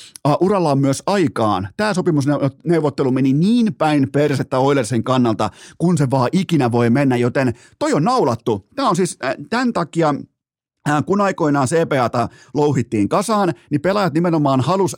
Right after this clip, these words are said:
R F A-positioon sen, että se edellinen palkka määrittää myös seuraavan tilin pohjaliksan.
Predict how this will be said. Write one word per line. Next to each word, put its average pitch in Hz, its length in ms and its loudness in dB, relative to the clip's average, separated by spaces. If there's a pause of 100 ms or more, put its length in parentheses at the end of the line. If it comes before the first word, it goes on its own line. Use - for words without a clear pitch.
(100)
R 175 80 -4 (140)
F - 120 -10
A-positioon 143 760 0
sen, 135 140 0
että 123 280 -2 (360)
se 139 220 0
edellinen 180 480 0
palkka 151 380 -2
määrittää 123 520 0
myös 117 260 0
seuraavan 110 560 0
tilin 120 420 0
pohjaliksan. 110 1080 -2